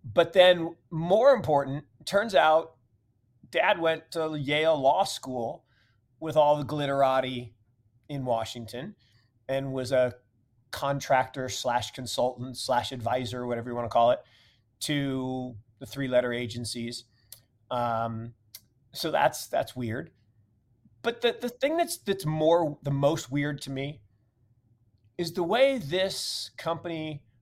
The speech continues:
went literally from nothing, right? Nothing. I mean, it was, was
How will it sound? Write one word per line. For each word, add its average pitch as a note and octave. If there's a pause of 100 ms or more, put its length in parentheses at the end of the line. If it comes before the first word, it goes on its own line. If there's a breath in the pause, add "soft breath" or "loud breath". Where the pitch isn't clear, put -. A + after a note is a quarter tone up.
(140)
went D#3+ (180)
literally F3+
from C3+
nothing, B2+ (1500)
right? D3+ (220)
Nothing. -
I -
mean, C#3+
it C#3+
was, C#3+
was C3